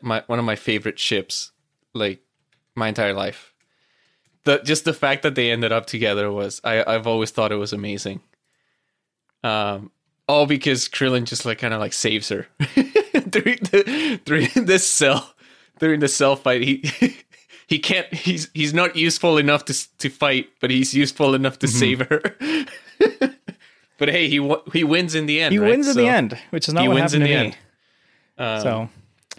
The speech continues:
Speaker 2: yeah,
Speaker 1: yeah.
Speaker 2: no, and, like, it, it, like, it, it's, it's, it's weird, like, looking back at it, um, because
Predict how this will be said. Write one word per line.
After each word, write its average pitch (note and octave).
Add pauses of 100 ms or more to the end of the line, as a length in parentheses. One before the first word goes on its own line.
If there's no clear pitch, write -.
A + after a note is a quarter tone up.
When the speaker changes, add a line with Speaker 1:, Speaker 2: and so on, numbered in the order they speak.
(100)
Speaker 2:
yeah, B2
Speaker 1:
yeah. -
Speaker 2:
no, D#3+
and, F#3
like, F3+
it, D#3
it, A#3
like, - (320)
it, -
it's, -
it's, A3
it's G#3
weird, A#3+
like, G#3+
looking F#3+
back C3+
at E3
it, - (460)
um, A2 (220)
because C3